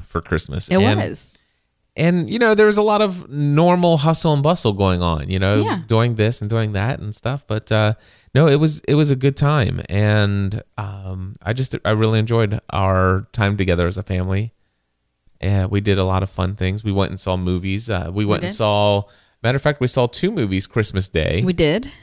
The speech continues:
Speaker 1: Give us a little breakdown on
Speaker 2: So,
Speaker 1: that.
Speaker 2: um, the kids had chosen back in July that their Christmas Day movie was gonna be Annie. I say July just because I know that it was, like, months and months ago.
Speaker 1: Mm-hmm.
Speaker 2: Um,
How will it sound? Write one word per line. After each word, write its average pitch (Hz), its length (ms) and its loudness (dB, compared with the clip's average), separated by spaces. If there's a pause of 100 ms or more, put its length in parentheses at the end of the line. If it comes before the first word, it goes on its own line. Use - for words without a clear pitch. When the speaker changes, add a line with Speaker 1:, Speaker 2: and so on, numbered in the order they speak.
(220)
Speaker 1:
Give 117 140 -2
us - 180 -2
a 113 60 -4
little 107 180 4
breakdown 98 480 -2
on 90 60 0
Speaker 2:
So, 202 220 6 (120)
Speaker 1:
that. 196 60 0
Speaker 2:
um, 180 500 0 (160)
the 202 140 0
kids 311 320 0
had 403 120 0
chosen 196 360 2
back 185 260 2
in 175 100 0
July 170 420 2
that 196 160 -8
their 170 120 0
Christmas 180 320 -4
Day 180 160 0
movie 170 280 0
was 175 180 -4
gonna 170 180 -2
be 180 220 -4
Annie. 165 480 0 (800)
I 208 100 2
say 226 280 4
July 165 380 4
just 185 220 0
because 208 240 0
I 175 80 4
know 170 180 4
that 160 140 2
it - 80 -2
was, 165 140 -4
like, 151 160 -4
months 165 540 2
and 151 120 2
months 151 280 0
ago. 139 480 -4
Speaker 1:
Mm-hmm. 104 180 -8
Speaker 2:
Um, 139 500 0